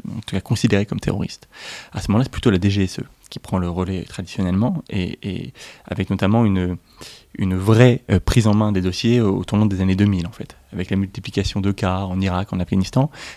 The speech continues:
il y a eu un vrai saut en qualité, euh, dans la prise en charge de ces dossiers, avec une cellule de crise constituée,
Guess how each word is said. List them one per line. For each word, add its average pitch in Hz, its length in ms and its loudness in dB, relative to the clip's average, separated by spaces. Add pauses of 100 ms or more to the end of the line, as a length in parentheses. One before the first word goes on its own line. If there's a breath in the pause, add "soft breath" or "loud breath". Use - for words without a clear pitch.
il 95 100 -2
y - 20 2
a - 20 2
eu 92 40 0
un 90 100 0
vrai 101 260 2
saut 113 220 -2
en 98 80 0
qualité, 92 560 -6
euh, 92 80 -8
dans - 100 -10
la 85 60 -10
prise - 220 -10
en 92 80 -4
charge 98 240 -6
de - 80 -6
ces - 120 -10
dossiers, 113 380 0
avec 120 240 -4
une 92 80 -4
cellule 98 320 -2
de 95 80 0
crise - 300 -6
constituée, 113 640 2